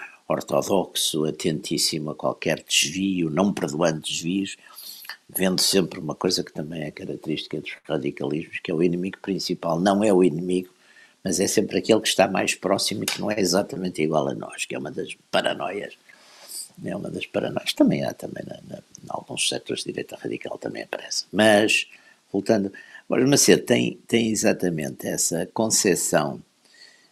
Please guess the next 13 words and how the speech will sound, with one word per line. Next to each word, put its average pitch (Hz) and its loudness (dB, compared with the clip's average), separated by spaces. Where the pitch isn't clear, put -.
eh, 92 -6
do 98 2
nacionalismo, 87 4
da 107 2
nação. 78 2
Ele 120 4
fala 120 6
muito 120 2
sempre 98 0
na 85 -2
nação. 76 0
Aliás, 107 0
eu, 101 2